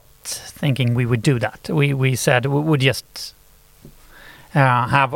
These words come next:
a smaller company and focus on games that we wanted to do ourselves. And then very quickly we got approached by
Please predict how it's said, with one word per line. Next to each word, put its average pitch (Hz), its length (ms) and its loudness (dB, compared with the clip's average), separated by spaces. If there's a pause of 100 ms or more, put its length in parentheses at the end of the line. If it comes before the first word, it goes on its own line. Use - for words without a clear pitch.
a 120 400 2 (280)
smaller 185 360 4
company 143 380 2
and 127 140 0
focus - 340 0
on 120 240 0 (840)
games 127 260 0
that - 140 -10
we 135 80 0
wanted 117 400 0
to 127 180 -2
do 117 360 -2
ourselves. 123 480 -2
And 123 120 0
then 123 160 0 (480)
very 139 300 2
quickly 135 360 -2
we 131 200 0
got 127 320 0
approached - 600 -2
by 127 300 0